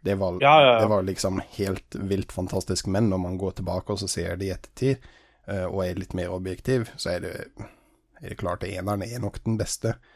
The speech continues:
Speaker 1: selv om toeren, det var nytt og spennende.
Speaker 2: Ja, men det har, det har liksom med at den der toeren, den har alltid hype.
Speaker 1: Toeren har
Speaker 2: Eh,
Speaker 1: alltid hype.
Speaker 2: Ja, ikke sant? Sånn som Istid,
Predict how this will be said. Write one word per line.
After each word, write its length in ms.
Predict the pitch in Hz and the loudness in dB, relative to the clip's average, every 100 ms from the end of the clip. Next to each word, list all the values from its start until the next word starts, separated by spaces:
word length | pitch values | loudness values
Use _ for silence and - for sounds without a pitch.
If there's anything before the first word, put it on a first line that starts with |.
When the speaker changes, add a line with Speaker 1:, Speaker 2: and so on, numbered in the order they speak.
| _ _ _ - | _ _ _ -10
Speaker 1:
selv 180 | 98 92 | -6 -4
om 80 | 92 | -4
toeren, 320 | - 95 95 | -4 -2 -2
det 100 | 90 | -2
var 120 | 92 90 | -4 -4
nytt 200 | 85 87 | -6 -6
og 80 | |
spennende. 360 | - 90 90 92 _ _ _ _ _ - _ _ - - - - | -4 -2 -2 -6 _ _ _ _ _ -20 _ _ -20 -20 -6 6
Speaker 2:
Ja, 120 | 147 | 8
men 100 | 196 | 8
det 80 | 214 | 6
har, 80 | 185 | 6
det 120 | 180 170 | 8 8
har 140 | 175 | 8
liksom 220 | 175 170 151 | 6 -2 0
med 140 | 139 | 2
at 120 | 143 | 0
den 320 | 151 135 135 | -4 0 2
der 180 | 131 135 | 2 0
toeren, 520 | 147 - 113 143 190 - _ - | -2 -6 2 4 4 -4 _ -4
den 260 | 120 127 135 | 6 6 8
har 220 | 127 131 | 6 6
alltid 460 | 117 113 - - 160 | 4 0 0 0 6
hype. 400 | 170 190 - - - _ _ _ _ _ - - | 8 6 2 -20 -20 _ _ _ _ _ -20 -6
Speaker 1:
Toeren 360 | 101 98 95 | 0 2 2
har 160 | - 95 | 2 0
Speaker 2:
Eh, 140 | 117 117 | 2 0
Speaker 1:
alltid 240 | 113 95 | 0 0
hype. 340 | 87 82 - - - _ _ _ _ _ _ - | 0 -4 -8 -18 -18 _ _ _ _ _ _ 2
Speaker 2:
Ja, 140 | 131 | 2
ikke 80 | 143 | 4
sant? 160 | 160 147 | 0 0
Sånn 140 | 131 | -2
som 100 | 120 | -2
Istid, 480 | 120 90 - 131 | -6 -6 -4 -2